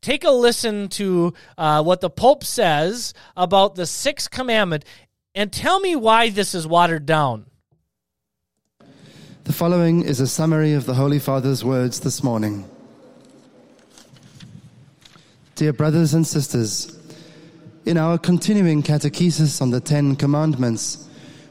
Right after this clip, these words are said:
Speaker 2: we now turn to the sixth commandment, "You shall not commit adultery." The commandment, while inculcating marital fidelity,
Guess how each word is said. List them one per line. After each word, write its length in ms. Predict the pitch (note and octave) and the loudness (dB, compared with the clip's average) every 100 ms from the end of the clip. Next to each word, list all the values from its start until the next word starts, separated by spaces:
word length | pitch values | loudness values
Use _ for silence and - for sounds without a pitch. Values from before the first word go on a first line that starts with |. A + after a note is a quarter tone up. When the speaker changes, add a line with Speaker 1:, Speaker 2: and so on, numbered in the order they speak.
| - | -4
Speaker 2:
we 120 | D#3 | 0
now 240 | D#3+ D#3+ E3+ | 2 2 -2
turn 420 | - F3 E3 D#3+ | 0 0 2 0
to 120 | D3+ | 0
the 120 | C#3 C#3+ | -2 -2
sixth 580 | - - - - - | -4 -6 -6 -10 -10
commandment, 680 | - C3+ B2 A2+ A2 G2+ - - - - - - - - | -2 0 0 0 -2 -4 -6 -16 -20 -20 -20 -20 -14 -2
"You 140 | C#3+ | 0
shall 180 | C3+ D3+ | 2 2
not 260 | D3+ D3+ - | 2 0 0
commit 300 | D3 C#3 C#3+ | 2 2 0
adultery." 680 | C3+ C3 A#2+ B2 A2 G#2 - - - - - - - - - - - - - - - | 0 -2 0 0 0 -4 -8 -20 -20 -20 -20 -20 -20 -20 -20 -20 -20 -20 -20 -14 -6
The 100 | D3 | -2
commandment, 760 | E3 E3 G3 D#3+ C#3 B2 - - - - - | 0 2 0 0 0 -2 -4 -8 -8 -16 -6
while 280 | C3+ C3+ C3+ | -2 0 0
inculcating 920 | D#3+ D#3+ D3+ C#3+ - D#3 - C#3 C3 | 0 0 0 0 0 0 0 0 2
marital 420 | C3+ D3 D3+ C#3 | 2 0 0 -2
fidelity, 680 | B2 C3 D#3 D3+ - B2 A#2 | -2 -2 0 0 0 -2 -2